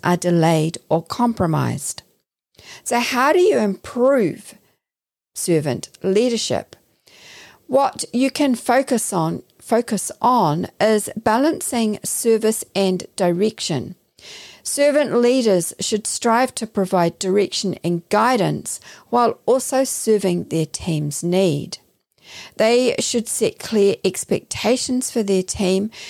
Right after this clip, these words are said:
and also hold them accountable for meeting those expectations. And they should make decisive, they should be decisive when necessary and not hesitate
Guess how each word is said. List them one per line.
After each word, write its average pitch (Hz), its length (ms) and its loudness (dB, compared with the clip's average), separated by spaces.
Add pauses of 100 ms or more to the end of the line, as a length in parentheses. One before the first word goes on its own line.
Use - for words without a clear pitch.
(200)
and 240 240 0
also 302 320 2 (140)
hold 240 280 0
them 233 260 0
accountable 220 760 0
for 202 240 -2
meeting 190 640 0 (120)
those 143 340 0
expectations. - 1200 -6 (760)
And 311 580 2
they 226 200 4
should 247 280 0
make 226 300 0
decisive, 220 960 -2
they 165 160 2
should 180 320 -2
be 220 240 2
decisive 160 800 -4 (400)
when 196 480 2
necessary 220 760 0 (380)
and 202 280 4
not 240 300 2
hesitate 208 800 0